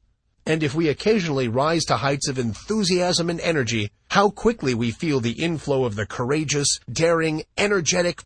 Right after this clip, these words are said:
positive thoughts being sent out by the live men and women of the world. We recognize this without much trouble when we come in personal contact with people and feel their vibrations,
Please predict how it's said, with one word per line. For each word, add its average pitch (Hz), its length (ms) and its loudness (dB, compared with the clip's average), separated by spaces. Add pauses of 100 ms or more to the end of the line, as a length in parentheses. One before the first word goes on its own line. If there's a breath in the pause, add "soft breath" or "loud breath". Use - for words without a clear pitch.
positive 151 580 -2
thoughts 180 360 0
being 131 240 -4
sent 151 240 0
out 131 200 0
by 120 180 0
the 107 140 0
live 135 560 0
men 143 200 0
and 117 160 -2
women 151 200 0
of 95 120 -6
the 98 80 -8
world. 117 420 -2 (500)
We 180 140 2
recognize 156 720 2
this 104 220 -4
without 147 320 2
much 117 260 -2
trouble 139 400 2
when 117 140 0
we 117 120 -2
come 160 240 -2
in 123 180 0
personal 123 460 0
contact 170 600 0
with 107 180 -6
people 110 360 -4
and 135 120 -2
feel 175 300 0
their 139 180 2
vibrations, 117 760 0